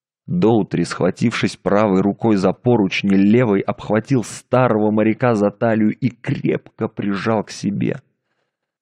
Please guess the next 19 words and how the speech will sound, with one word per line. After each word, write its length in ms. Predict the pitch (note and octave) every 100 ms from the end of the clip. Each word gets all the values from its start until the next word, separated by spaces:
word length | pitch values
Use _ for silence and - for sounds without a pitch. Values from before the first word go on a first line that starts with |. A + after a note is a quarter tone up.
| _
Все 260 | - - G#2+
оставались 600 | - E2 F#2 G#2+ F2 -
на 80 | E2
своих 440 | E2+ F2 F2 -
местах. 600 | F2 - - B1+ - _ _ _ _ _ _ _ _ _ _ _ _
Кит 320 | - D3+ - _ _ _ _ _ _
ударил 520 | F#2 F2+ F#2+ G2+ G2+ F#2
шхуну 540 | - - C#3 B2 E2 -
как 180 | F2+ - -
раз 560 | - - C#3 D3 - _ -
за 240 | F2 F#2
фок-вантами. 1300 | - - G2+ - _ - E2+ F2 F2+ D#2+ - - - _ _ _ _ _ _ _ _ _ -
И 60 |
события 600 | - E2 E2+ B2 B2+ E2+
стали 300 | - D#2+ E2
развиваться 640 | D#2 E2+ F2+ F2+ D#2+ - D#2+
самым 540 | - - B2 G#2+ F2
стремительным 680 | - F#2 F#2+ F2 F2 F2 F2
образом. 400 | E2+ D#2+ -